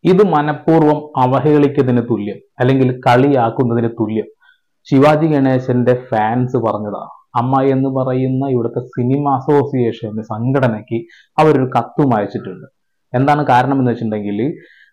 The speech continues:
നടികർ തിലകം എന്ന് പറയുന്ന ഒരു cinema, ടൊവിനോ തോമസ് അഭിനയിക്കുന്ന ഒരു cinema ലാൽ ജൂനിയറുടെ സംവിധാനത്തിൽ ഇവിടെ വരാൻ പോവുക. ആ ഒരു cinema തീർച്ചയായും തികച്ചും തമാശ നിറഞ്ഞ അല്ലെങ്കിൽ ഒരു comedy മൂവിയാണ് എന്നാണ് അറിയാൻ കഴിഞ്ഞത്.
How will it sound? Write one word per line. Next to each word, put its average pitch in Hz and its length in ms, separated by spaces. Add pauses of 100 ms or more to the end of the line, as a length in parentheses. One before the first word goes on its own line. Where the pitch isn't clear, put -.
(100)
നടികർ 175 600
തിലകം 143 400
എന്ന് 127 160
പറയുന്ന 117 420
ഒരു 190 360
cinema, 113 520 (160)
ടൊവിനോ 139 280
തോമസ് 123 320
അഭിനയിക്കുന്ന 110 520
ഒരു 127 160
cinema - 440 (120)
ലാൽ 135 320
ജൂനിയറുടെ 123 420
സംവിധാനത്തിൽ 113 880
ഇവിടെ 120 200
വരാൻ 110 300
പോവുക. 92 420 (280)
ആ 170 40
ഒരു 175 200
cinema 139 560 (200)
തീർച്ചയായും 156 760 (100)
തികച്ചും 151 580 (260)
തമാശ 156 400
നിറഞ്ഞ 120 360
അല്ലെങ്കിൽ 131 460
ഒരു 139 60
comedy 135 480
മൂവിയാണ് 117 600
എന്നാണ് 107 520
അറിയാൻ 120 380
കഴിഞ്ഞത്. 95 360